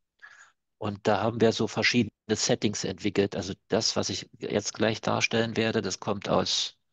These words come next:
das haben wir während der Corona-Zeit entwickelt und machen das jetzt auch so weiter. Das heißt, damals durften ja nicht, äh, so viele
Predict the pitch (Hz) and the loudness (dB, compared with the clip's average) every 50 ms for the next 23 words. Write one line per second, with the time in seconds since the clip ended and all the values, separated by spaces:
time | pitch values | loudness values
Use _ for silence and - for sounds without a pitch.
0 | _ _ _ - - - - - - - _ _ - - 110 - - 101 104 107 | _ _ _ -20 -20 -18 -18 -20 -20 -20 _ _ -6 -4 -2 -2 -2 -2 0 0
1 | 101 92 98 98 104 107 101 98 - - 92 98 - 113 113 117 101 - - - | 0 2 2 2 2 2 0 0 -2 -2 -2 0 0 0 0 0 0 0 0 0
2 | - - - - - - - - - 107 98 - 98 95 - 104 104 - - 87 | 0 0 -2 -4 -10 -14 -14 -12 -12 -10 -6 -4 -4 -4 -2 -2 -4 -4 -6 -6
3 | 95 95 92 92 - 95 92 95 92 90 - - - - 95 92 - - - - | -4 -2 -4 -4 -4 -6 -8 -6 -6 -4 -4 -6 -6 -6 -8 -6 -4 -4 -2 0
4 | 98 92 92 - - 95 90 90 101 95 107 113 - - - - - _ _ _ | 0 0 0 0 0 0 0 2 2 2 2 2 2 0 -2 -4 -6 _ _ _
5 | _ _ _ _ _ - - - - _ _ - 104 - - 101 101 - - - | _ _ _ _ _ -20 -20 -20 -20 _ _ -4 -2 0 0 0 0 0 2 4
6 | 104 104 110 110 110 107 - - - 104 104 104 - - - 104 101 98 101 98 | 4 4 4 4 2 2 2 2 4 2 2 2 0 -6 -4 -2 -2 -2 -2 -2
7 | 98 - - - - 98 95 95 98 98 - _ _ - 107 101 98 - - - | -6 -6 -8 -8 -6 -4 -4 -4 -4 -6 -8 _ _ -12 -8 -6 -6 -6 -6 -6
8 | 104 95 95 95 82 | -4 -4 -4 -4 -4